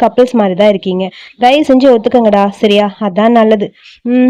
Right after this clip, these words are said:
எனக்கு ஒண்ணும் புரியலங்கிற" மாதிரி வாங்கு செம கன்ஃபியூஸ்டா இருக்கு, யோசிச்சுக்கிட்டே இருக்கான். அவனை பார்த்து இங்க சொல்றான், "உனக்கு கிடைச்சிருக்க சான்ஸ், ரெண்டு பேர் யூஸ் பண்ணிக்கோங்க, அப்புறம் என்ன மாதிரி இப்படி இருக்காதுடா" அப்படின்னு சொல்லிட்டு ஃபீல் பண்றான். "நான் உன்ன மாதிரிலாம் இருக்க மாட்டேன்னு" வாங்க சொல்றான். Already கிஸ் பண்ணிட்டான்,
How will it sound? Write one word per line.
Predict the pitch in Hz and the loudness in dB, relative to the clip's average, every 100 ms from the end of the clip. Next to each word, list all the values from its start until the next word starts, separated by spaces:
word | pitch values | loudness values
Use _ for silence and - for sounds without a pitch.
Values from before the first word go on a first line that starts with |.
| 240 | -2
எனக்கு | 247 233 226 226 | -2 -2 0 0
ஒண்ணும் | 233 277 | 2 2
புரியலங்கிற" | 269 277 254 240 254 | 2 2 2 2 0
மாதிரி | 254 233 262 | 0 0 2
வாங்கு | 220 233 247 | 2 0 -2
செம | 262 214 233 247 220 214 | -2 -2 0 2 0 0
கன்ஃபியூஸ்டா | 220 226 233 208 226 | -2 0 -2 0 0
இருக்கு, | 226 208 | 0 0
யோசிச்சுக்கிட்டே | 226 220 233 226 208 214 196 | 0 2 0 -2 -2 -2 -2
இருக்கான். | 185 175 185 - - - | -6 -10 -12 -16 -20 -12
அவனை | - 220 220 | -2 0 2
பார்த்து | 240 240 | 0 2
இங்க | 247 233 | 0 0
சொல்றான், | 240 208 190 185 | 0 -2 -2 -6
"உனக்கு | 208 214 202 196 | -6 -6 -4 -6
கிடைச்சிருக்க | 214 269 240 240 | -2 -2 0 0
சான்ஸ், | 240 202 202 - 180 - _ | 0 -2 -4 -6 -10 -10 _
ரெண்டு | 214 202 196 | -4 -2 0
பேர் | 233 | 0
யூஸ் | 247 247 247 | 2 0 0
பண்ணிக்கோங்க, | 233 202 208 196 190 _ | -2 0 -2 -4 -6 _
அப்புறம் | 190 180 233 | -10 -4 -2
என்ன | 233 226 | 0 0
மாதிரி | 233 226 226 254 | 2 0 0 -2
இப்படி | 247 233 | 0 -2
இருக்காதுடா" | 214 247 247 226 220 | -2 0 0 0 0
அப்படின்னு | 196 202 | -2 -4
சொல்லிட்டு | 220 202 185 254 | -4 -6 -4 -2
ஃபீல் | 247 233 | -2 0
பண்றான். | 226 202 190 190 - - | -2 -2 -4 -8 -12 -12
"நான் | 214 214 226 | -4 0 2
உன்ன | 233 | 2
மாதிரிலாம் | 240 233 240 247 | 2 0 2 0
இருக்க | 233 247 | 2 2
மாட்டேன்னு" | 233 208 220 | 0 0 -2
வாங்க | 233 214 214 214 | 0 -2 -2 -2
சொல்றான். | 196 185 180 - _ - | -2 -4 -8 -16 _ -8
Already | 185 185 196 | -6 -4 -4
கிஸ் | 269 240 - - | -4 -4 -4 0
பண்ணிட்டான், | 320 269 214 202 | 2 2 0 -6